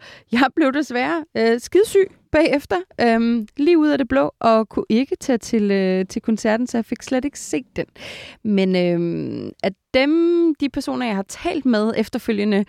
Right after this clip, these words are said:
så har det været lidt blandede følelser, der har været omkring den her koncert, de spillede. Nogen sagde, det var okay, nogen sagde, det var simpelthen for lang tid, og der er decideret nogen, der har sagt, det var vildt <laughs> dårligt.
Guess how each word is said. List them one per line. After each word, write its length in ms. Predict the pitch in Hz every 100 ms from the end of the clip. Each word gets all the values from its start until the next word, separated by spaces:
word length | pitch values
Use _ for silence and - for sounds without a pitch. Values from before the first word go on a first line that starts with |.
| - - -
så 160 | - 226
har 120 | 220
det 100 | 214
været 140 | 220
lidt 380 | 226 240 277 277 -
blandede 300 | 220 196 208
følelser, 400 | - 190 196 220
der 100 | 190
har 120 | 185
været 220 | 180 180
omkring 460 | - 180 - 185 170
den 140 | 185
her 100 | 185
koncert, 480 | 180 180 - 170 -
de 80 | 180
spillede. 440 | - 175 165 170 170 - - - - _ 208
Nogen 320 | 220 220 214
sagde, 200 | 202 170
det 100 | 175
var 80 | 175
okay, 440 | 185 - 180 170
nogen 260 | 170 165 160
sagde, 180 | 170
det 100 | 160
var 40 | 160
simpelthen 320 | 165 151 170
for 60 | 160
lang 240 | 151 -
tid, 200 | - 165
og 140 | 165
der 220 | 165 151 123
er 240 | 98 123
decideret 460 | - 170 170 190 165
nogen, 140 | 151
der 60 | 160
har 40 |
sagt, 260 | - 160 170
det 80 |
var 80 | 165
vildt 260 | 156 180 - _ -
<laughs> 60 | -
dårligt. 440 | 196 202 185 196